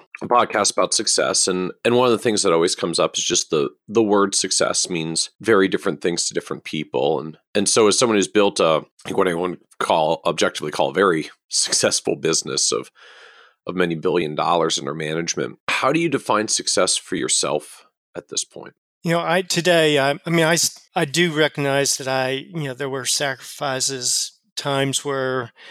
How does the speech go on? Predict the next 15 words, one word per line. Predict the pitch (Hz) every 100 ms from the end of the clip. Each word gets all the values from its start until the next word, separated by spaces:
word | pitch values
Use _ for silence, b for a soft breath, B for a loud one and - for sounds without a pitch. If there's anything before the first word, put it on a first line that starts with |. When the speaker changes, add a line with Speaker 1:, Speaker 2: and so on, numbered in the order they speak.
| B B B _ -
Speaker 2:
I | 143
wasn't | 160 156 151 -
always | 170 151 160 147
available, | 143 131 143 143 139 135 131 131 127 -
you | 220 165
know, | 139
to | 131 135
be | 131 135 131 139 -
at | 156 131 - -
every, | 151 135 147
you | 165
know, | 139 127 139 _ -
be | 143
there | 135 135 135
to | 123 123